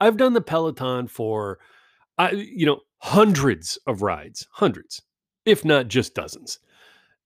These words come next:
And I don't talk back. I, as a matter of fact, <clears throat> I told you, I'll t-, I'll tell you how I do it. This morning, in fact, I, uh, I, I, I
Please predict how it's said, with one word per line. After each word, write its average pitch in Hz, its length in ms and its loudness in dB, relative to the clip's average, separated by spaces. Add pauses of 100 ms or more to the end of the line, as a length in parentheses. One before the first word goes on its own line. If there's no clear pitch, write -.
And 160 400 0 (240)
I 202 100 4
don't 240 220 2
talk - 340 -8
back. 113 460 -4 (240)
I, 190 140 -2 (140)
as 226 200 4
a 233 40 4
matter 302 380 2
of 113 80 -8
fact, - 460 -12 (200)
<clears throat> 160 300 -4
I 120 80 -2
told 143 240 -4
you, 131 80 0
I'll 117 60 2
t-, - 160 -10
I'll 135 100 0
tell 214 160 -2
you 156 80 -2
how 123 140 -2
I 101 140 -4
do 85 120 -16
it. 82 140 -18 (1500)
This 165 300 4
morning, 139 460 4
in 113 140 -6
fact, 90 400 -12 (380)
I, 131 220 0
uh, 117 300 -4 (100)
I, 117 220 -4
I, 110 260 -2 (100)
I 110 140 -2